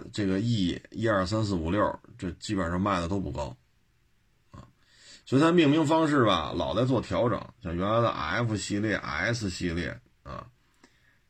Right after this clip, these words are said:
到现在 E 系列，然后现在又唐宋元明清啊，朝代系列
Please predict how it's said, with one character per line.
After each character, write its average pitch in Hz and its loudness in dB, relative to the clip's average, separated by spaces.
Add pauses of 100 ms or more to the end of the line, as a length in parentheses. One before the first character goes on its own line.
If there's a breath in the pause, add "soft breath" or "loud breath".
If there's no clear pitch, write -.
(140)
到 107 0
现 101 -2
在 113 0
E 120 2
系 85 -2
列， 80 -6 (540)
然 92 -2
后 107 2
现 113 0
在 107 2
又 101 2
唐 107 -4
宋 107 0
元 101 0
明 110 0
清 110 -2 (460)
啊， 58 -12
朝 80 -4
代 101 0
系 76 -8
列 64 -10